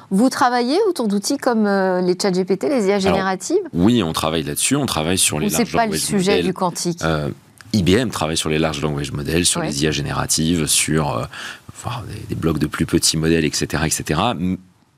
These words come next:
Speaker 2: mais f-, sincèrement... Je, je pense pas aujourd'hui que l'ordinateur quantique soit fait pour faire du N L P, euh, du Natural
Speaker 1: Mm.
Speaker 2: Language Processing, ou ce genre de choses. L'ordinateur quantique, il va être fait pour, par exemple,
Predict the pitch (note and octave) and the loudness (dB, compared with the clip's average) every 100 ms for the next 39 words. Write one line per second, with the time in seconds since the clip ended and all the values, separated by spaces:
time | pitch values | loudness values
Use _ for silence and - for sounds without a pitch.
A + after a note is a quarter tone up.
0 | - G2+ G2+ - - A#2 - A2 G2 G2 | -2 2 2 0 -2 0 0 0 2 2
1 | B2+ C#3+ - - - - - - - D#2 | 2 0 -6 -16 -16 -18 -20 -14 -6 0
2 | E2+ E2 D#2 F2 F2+ F2+ - A#2 G#2+ F#2+ | 4 4 2 0 2 0 0 -2 -2 -4
3 | F2+ G#2+ A#2+ F#2 F2 E2+ E2 E2 D#2 D#2 | -2 -4 0 0 2 2 0 0 -4 -2
4 | - D#2+ - F2+ D#2+ - A2 A#2 A2+ E2+ | -2 0 0 0 -2 0 0 0 -2 -6
5 | - F#2 F2 E2 D#2 D2+ - G2+ A2+ G#2+ | -4 -2 0 0 2 0 2 4 4 2
6 | D2 C#2+ D2 D#2 - E2 E2 G2+ C#2+ - | -2 -2 -2 -2 0 0 2 -2 -2 -4
7 | - - D#2 - G#2+ A2 - - - F#2 | -2 -2 0 0 2 0 -6 -14 -4 0
8 | F2 E2+ F#2 G#2 C3 A2 - - - - | 2 2 2 2 2 0 -4 -12 -12 -6
9 | G2+ F#2+ G2 G2 G2+ G2 F#2+ C#3+ B2 F#2+ | -4 0 0 0 -2 -2 -4 0 0 0
10 | F2+ - D3 - - - F2 D#2+ A2+ C#3 | 0 -2 -2 -4 -6 -6 -4 -2 -2 -2
11 | F#2 | -4